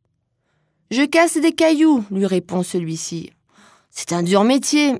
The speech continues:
mais comme je n'en ai pas trouvé d'autre, je suis content. Il me permet de gagner ma vie,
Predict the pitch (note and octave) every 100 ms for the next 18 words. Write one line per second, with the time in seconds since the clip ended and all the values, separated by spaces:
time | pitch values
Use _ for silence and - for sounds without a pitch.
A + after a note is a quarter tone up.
0 | - A#2+ F#3 A3 E4+ E4+ D#4 C4 C4 A#3
1 | A3 C4+ B3+ - F#3+ F3 G3+ F4+ F4 -
2 | G3 G3 F#3+ - C#4+ F4 E4 C#4+ C#4 C4+
3 | _ _ _ _ C4+ D4+ C#4 C#4 G#3+ A3
4 | B3 A#3 G3+ F3 F3 F3 F#3+ A3+ A#3+ A3+
5 | B3